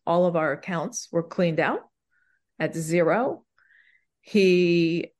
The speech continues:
didn't obviously care. I was, I had my job,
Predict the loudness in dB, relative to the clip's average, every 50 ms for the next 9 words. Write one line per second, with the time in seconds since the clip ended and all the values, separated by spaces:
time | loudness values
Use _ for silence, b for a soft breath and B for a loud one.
0 | _ -10 -10 -6 0 2 2 2 2 0 -4 -6 -8 -12 -12 -12 -12 -14 -18 _
1 | _ _ _ _ -4 -2 0 2 2 2 0 -2 -2 -2 -2 -2 -2 -4 -4 0
2 | 2 2 2 2 2 2 0 0 -2 -4 -6 -12 _ _ _ _ _ _ _ _
3 | _ _ -6 -2 0 0 2 2 0 0 0 -4 -8 _ -2 0 0 0 -2 -4
4 | -8 _ -20 -18 -10 -6 -4 -4 -2 -2 -4 -4 -4 -2 -2 -2 -2 -2 -4 -4
5 | -6 -6